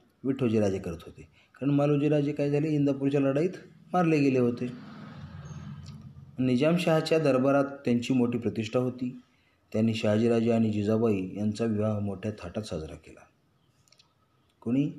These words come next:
विठोजीराजेंनी आणि लखुजीराव जाधवांनी. जिजाबाई भोसले कुळांची लक्ष्मी झाली. आता विठोजीराजांनी ज्या पुतण्यांचा सांभाळ केला,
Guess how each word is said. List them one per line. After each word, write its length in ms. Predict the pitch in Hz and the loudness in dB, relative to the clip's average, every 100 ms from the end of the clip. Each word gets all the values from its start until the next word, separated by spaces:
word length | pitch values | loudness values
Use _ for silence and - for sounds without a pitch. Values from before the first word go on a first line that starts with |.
| - | -8
विठोजीराजेंनी 800 | 107 95 85 80 76 78 73 73 _ _ _ _ _ _ | -8 -6 -8 -10 -14 -18 -20 -20 _ _ _ _ _ _
आणि 360 | 90 120 240 - - - | -6 -4 -4 -6 -18 -8
लखुजीराव 500 | 131 120 98 92 92 | -6 -6 -6 -6 -6
जाधवांनी. 680 | 90 78 76 76 69 71 80 _ _ _ _ _ _ _ _ _ _ _ _ _ _ _ _ _ _ - _ 110 | -4 -6 -8 -12 -14 -16 -20 _ _ _ _ _ _ _ _ _ _ _ _ _ _ _ _ _ _ -20 _ -2
जिजाबाई 460 | 139 170 170 170 | 2 2 4 4
भोसले 360 | 160 123 - 143 | 4 0 2 0
कुळांची 760 | 139 113 101 95 196 - - - | 2 2 2 0 -2 -2 -4 -10
लक्ष्मी 480 | 98 95 - 135 131 | -6 -6 -2 0 0
झाली. 240 | 82 78 - _ _ _ _ _ _ _ _ _ _ _ _ | -4 -12 -16 _ _ _ _ _ _ _ _ _ _ _ _
आता 460 | - 113 156 131 180 - - _ _ _ _ _ _ _ _ - | -6 0 2 2 -2 -12 -20 _ _ _ _ _ _ _ _ -6
विठोजीराजांनी 800 | 110 147 151 170 160 160 165 160 | -2 0 2 2 4 2 2 2
ज्या 120 | 165 | 0
पुतण्यांचा 480 | - 123 147 156 160 | 0 -2 0 2 0
सांभाळ 360 | 160 151 151 | 2 2 4
केला, 260 | 147 143 104 | 2 2 0